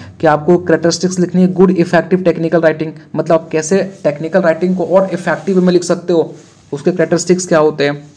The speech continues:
तो इसमें क्या explain करनी है आपको, ठीक है। Question number four देखिए, पहला question है आपका, what is group discussion? Group discussion क्या होता है?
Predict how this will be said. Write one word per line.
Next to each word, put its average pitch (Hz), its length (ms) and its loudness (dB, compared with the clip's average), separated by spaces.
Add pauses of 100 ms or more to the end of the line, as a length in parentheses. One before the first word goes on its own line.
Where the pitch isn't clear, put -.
(180)
तो 165 60 -2
इसमें 185 220 -6
क्या 180 120 0
explain 135 260 -4
करनी 120 220 -2
है 120 60 -4
आपको, - 200 -12
ठीक - 220 -8
है। 208 80 4 (360)
Question 185 240 2
number 202 160 2
four 185 220 4
देखिए, 160 400 0 (1500)
पहला 185 260 4
question 180 320 2
है 139 60 2
आपका, 135 360 2 (460)
what 180 200 2
is 214 200 4
group 180 240 4
discussion? 127 480 0 (240)
Group 170 260 2
discussion 175 400 2
क्या 160 160 2
होता 147 280 2
है? 143 200 0